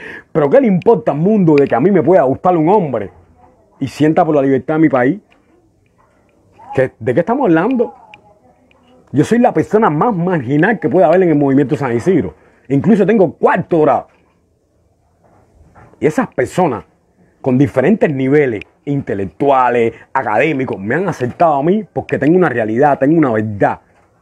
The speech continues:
¿Entiendes? Y es la realidad, caballero.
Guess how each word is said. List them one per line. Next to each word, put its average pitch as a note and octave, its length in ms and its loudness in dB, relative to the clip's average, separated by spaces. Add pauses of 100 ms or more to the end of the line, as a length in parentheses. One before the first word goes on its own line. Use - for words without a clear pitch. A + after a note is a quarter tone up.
(260)
¿Entiendes? A2 500 -2 (2750)
Y G#2 60 0
es A#2 80 4
la E3 100 2
realidad, G#2+ 400 0
caballero. G#2 380 -2